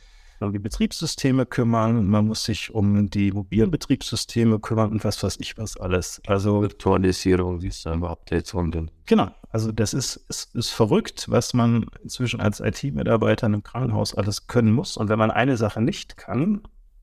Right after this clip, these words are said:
Speaker 1: ist sofort, wie sagt man, Holland in Not, hätte ich jetzt, das ist direkt ein großes Problem, ne? Wenn man in I-T-Sicherheit nicht aufpasst, zack, sind alle Daten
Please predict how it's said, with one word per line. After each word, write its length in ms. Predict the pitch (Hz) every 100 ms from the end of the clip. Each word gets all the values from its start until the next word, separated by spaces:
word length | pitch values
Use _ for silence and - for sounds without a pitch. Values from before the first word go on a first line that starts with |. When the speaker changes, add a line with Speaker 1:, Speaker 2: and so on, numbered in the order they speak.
| - - _ _ - _
Speaker 1:
ist 220 | 135 -
sofort, 720 | 123 - - 65 78 - - _ - _ - - -
wie 100 | 113
sagt 260 | 104 110 -
man, 160 | 95
Holland 260 | 113 117 110
in 80 | 104
Not, 280 | 107 123 113
hätte 160 | -
ich 80 | -
jetzt, 120 | -
das 140 | 113 104
ist 160 | -
direkt 300 | - 123 -
ein 60 | -
großes 380 | 117 131 - 107
Problem, 480 | - 107 127 127 92
ne? 300 | 117 156 104
Wenn 80 | 110
man 220 | 117 117
in 60 | 107
I-T-Sicherheit 640 | 107 143 135 - 147 143
nicht 160 | 139 -
aufpasst, 500 | 131 - 139 - _ _ _ _ _ - _
zack, 220 | - 135 -
sind 120 | 85
alle 200 | 101 104
Daten 500 | 104 110 113 104